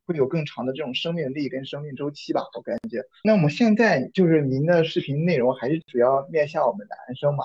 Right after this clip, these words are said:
那就对于我这种比较直男一点的人来说，我可能平时并不会，呃，去逛小红书啊，或者是去看这样美妆的这样一些的东西。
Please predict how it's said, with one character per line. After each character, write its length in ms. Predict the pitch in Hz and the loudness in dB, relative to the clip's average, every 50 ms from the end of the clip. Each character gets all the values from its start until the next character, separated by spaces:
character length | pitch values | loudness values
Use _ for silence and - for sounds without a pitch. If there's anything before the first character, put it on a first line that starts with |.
| - _ | -8 _
那 140 | - 202 202 | 0 2 2
就 320 | 196 196 233 214 202 196 190 | 4 4 6 6 6 6 6
对 160 | 190 196 165 | 4 4 4
于 80 | 156 | 6
我 240 | 175 180 147 127 110 | 6 6 6 4 4
这 140 | 147 165 170 | 4 2 2
种 260 | 156 127 104 - - - | 4 2 0 0 -4 -2
比 60 | 147 | 2
较 160 | - 143 135 | 2 2 2
直 160 | - - 143 | 2 0 0
男 200 | 143 143 139 143 | 2 2 2 2
一 20 | 143 | 2
点 120 | 139 120 | 0 0
的 80 | 110 107 | -2 -2
人 140 | 113 120 | -4 -2
来 160 | 120 113 120 123 | -2 -2 -4 -4
说， 240 | - - 135 127 | -6 -8 -6 -6
我 80 | 139 151 | -6 -6
可 160 | - - - | -8 -10 -12
能 160 | 120 123 139 | -10 -10 -10
平 220 | 139 - 147 165 165 | -8 -6 -4 -4 -2
时 280 | - 160 170 185 - _ - | 0 0 0 0 -2 _ 0
并 240 | 254 254 220 160 | 2 4 4 4
不 80 | 135 139 | 4 2
会， 420 | 135 147 165 156 147 135 131 127 127 - - - | 2 4 4 4 4 4 2 0 -2 -6 -10 -2
呃， 100 | 131 131 | 0 0
去 160 | 131 - 165 151 - | 0 2 -2 -2 2
逛 240 | - 175 160 147 139 | 2 2 4 4 2
小 160 | 143 120 120 | 2 0 -2
红 180 | 131 143 127 131 | -2 -2 -4 -4
书 220 | 131 - - 160 | -6 -6 0 2
啊， 180 | 156 147 143 143 | 4 4 4 2
或 220 | 147 156 147 120 | 2 0 -2 -2
者 80 | 113 117 | -2 -2
是 260 | - - 143 143 135 135 | -6 -4 -2 -2 -2 -2
去 280 | - - 151 147 143 143 - | -4 -4 -2 -2 -2 -2 -6
看 400 | - - 214 220 202 160 139 127 | -8 -2 0 2 2 2 0 0
这 140 | 131 147 | 0 0
样 180 | 143 139 135 131 | 0 2 0 0
美 160 | 131 120 113 | -2 -4 -4
妆 320 | - - - 139 143 147 143 | -6 -4 -2 0 0 2 0
的 100 | 127 117 | 0 -4
这 120 | - 135 | -4 -4
样 180 | 135 123 123 131 | -4 -2 -2 -4
一 40 | 135 | -4
些 120 | 143 139 | -6 -4
的 80 | 120 117 - | -4 -6 -4
东 200 | 143 160 185 190 | -2 0 0 0
西。 340 | - - - - - - | -2 -6 -10 -10 -12 -14